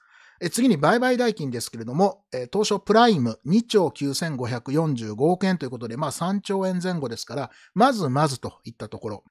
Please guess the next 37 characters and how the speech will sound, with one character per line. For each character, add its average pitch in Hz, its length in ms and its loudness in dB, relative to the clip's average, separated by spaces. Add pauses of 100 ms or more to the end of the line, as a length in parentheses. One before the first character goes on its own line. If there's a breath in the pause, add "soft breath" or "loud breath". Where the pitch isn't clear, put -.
た 226 100 6
だ、 208 180 6
ス - 140 -8
タ 240 160 4
ン 240 120 4
ダ 226 180 6
ー - 40 2
ド 185 100 2
が 190 160 2
七 156 220 -2
百 135 180 -4
三 135 220 -4
十 120 80 -8
一 120 180 -10
億 131 220 -6
円 127 100 -4
と、 113 120 -10
ま 117 160 -2
あ、 - 20 -2
相 180 180 0
変 196 60 0
わ 180 60 2
ら 175 100 2
ず 170 80 -2
ね、 170 100 0
そ 156 140 -4
ん 151 60 -4
な 151 100 -2
に 143 80 -4
多 143 120 -2
く 120 120 -6
な 120 100 -2
い 113 60 -4
ん 104 40 -6
で 95 80 -10
す - 140 -8
が、 143 240 4